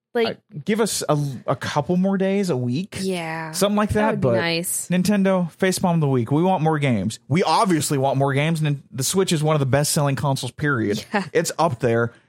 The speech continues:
Speaker 1: It's
Speaker 2: You
Speaker 1: getting
Speaker 2: need,
Speaker 1: there real
Speaker 2: you need to
Speaker 1: fast.
Speaker 2: give us more games to be
Speaker 1: Please.
Speaker 2: excited about if you wanna move twenty million units.
Speaker 1: Yeah.
Speaker 2: All right, so let's talk about the games that are coming out this week. We did just say Captain Toad for the Switch.
Speaker 1: Uh-huh.
Speaker 2: I'm excited. I'm gonna say this again.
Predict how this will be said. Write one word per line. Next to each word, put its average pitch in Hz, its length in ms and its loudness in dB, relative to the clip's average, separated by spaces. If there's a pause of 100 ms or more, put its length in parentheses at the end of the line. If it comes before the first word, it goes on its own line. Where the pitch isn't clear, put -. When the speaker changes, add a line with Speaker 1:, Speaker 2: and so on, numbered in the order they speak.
(220)
Speaker 1:
It's 147 160 0
Speaker 2:
You 147 80 2
Speaker 1:
getting 170 240 2
Speaker 2:
need, - 20 0
Speaker 1:
there 190 160 0
real 196 140 2
Speaker 2:
you 170 60 4
need 185 320 4
to 160 40 2
Speaker 1:
fast. 139 100 -2
Speaker 2:
give 160 180 2
us 135 180 0
more 123 180 2
games 120 420 -2
to - 60 -10
be 120 140 -2
Speaker 1:
Please. 165 140 -2
Speaker 2:
excited 135 420 0
about 104 220 0
if 113 100 -4
you 123 80 0
wanna 120 140 2
move 123 180 2
twenty 131 240 -2
million 110 320 2
units. 107 360 -2 (220)
Speaker 1:
Yeah. 165 280 -6 (520)
Speaker 2:
All 240 80 4
right, 160 220 2
so 147 500 2
let's 202 260 0
talk 254 200 0
about 220 140 0
the 196 60 2
games 170 200 0
that 160 100 2
are - 20 -6
coming 147 200 2
out 139 80 0
this - 120 -8
week. 113 200 -2
We 175 140 2
did 175 380 -2
just 170 220 0
say 165 400 0 (300)
Captain 156 320 0
Toad 147 460 2
for 147 80 -4
the 185 60 -4
Switch. 147 280 0
Speaker 1:
Uh-huh. 196 260 -2 (220)
Speaker 2:
I'm 127 160 2
excited. 156 540 0
I'm - 120 -2
gonna 120 140 0
say 123 160 2
this 147 160 -2
again. 139 240 -2